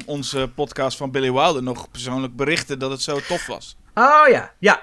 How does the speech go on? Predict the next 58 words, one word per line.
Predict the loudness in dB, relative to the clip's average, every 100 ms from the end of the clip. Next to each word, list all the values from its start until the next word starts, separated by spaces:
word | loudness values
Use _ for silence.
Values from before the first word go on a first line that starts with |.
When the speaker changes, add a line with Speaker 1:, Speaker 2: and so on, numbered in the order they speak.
| 2
Speaker 2:
ja. | 2 2
Nee, | 2 0 0
dus | 0
dan | 2
doen | 2
we | 2
het | 0
inderdaad. | 0 2 0 -2
Dit, | -6 -2 -2
dit | -2
is |
dan | -4 -2
eentje | -2 -4 -4
voor | -2
de | 0
echte | -2 -4 -6
fans. | -4 -4 -6 -10 -14 _ -20 -4
Speaker 1:
Yes, | -2 0
deze | 4 4 4
is | 2
voor | 4
jou. | 4
Je | 2 0
weet | -2
wie | -2
je | -4
bent. | -6 -12 -20 _
Speaker 2:
Ja. | -8 -6 0
Speaker 1:
Maar | 4
het | 4
is | 4 2
vooral | 6 6 6
ook | 2
een | -4
podcast | -4 0 0 0
voor | -2 -6
jou, | 2 4 4 2
Julius. | -6 -4 -4 -4
Want | -8 -4
jij | -2 0
hebt | 0 -2
deze | -2 -2 -2
twee | -2
films, | 0 -2 -2 -4
eh, | -2
nou | -2 -4 -4
ja, | -2 -2
eigenlijk | -4 -6 -8 0
aangeraden | 0 0 -2 0 2 0
om | -4
dat | -4
de-, | -2 -4
dit | -4 -8
een |
keer | -6 -8
te | -6
gaan | -6
doen. | -6